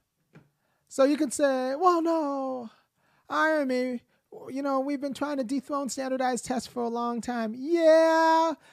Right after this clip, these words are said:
but it didn't matter when it was about getting black people in. It,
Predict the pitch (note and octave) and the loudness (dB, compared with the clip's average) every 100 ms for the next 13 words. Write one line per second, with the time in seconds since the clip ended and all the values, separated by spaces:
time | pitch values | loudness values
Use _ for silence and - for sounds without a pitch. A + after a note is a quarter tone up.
0 | _ C#4 C#4 C4+ E4 F#4+ E4 C#4 C#4+ D4+ | _ 2 4 2 0 0 0 0 4 6
1 | C#4+ A3+ A3+ G#3+ G3 G3+ G#3+ F#3+ A3 G#3 | 6 4 2 2 2 4 2 2 0 0
2 | F#3+ G#3+ G3+ A3 F3 F3+ F3+ E3 _ _ | 2 0 0 -2 -2 -2 -2 -6 _ _
3 | G3+ F3+ E3+ F#3+ G#3 | 0 0 0 -2 -4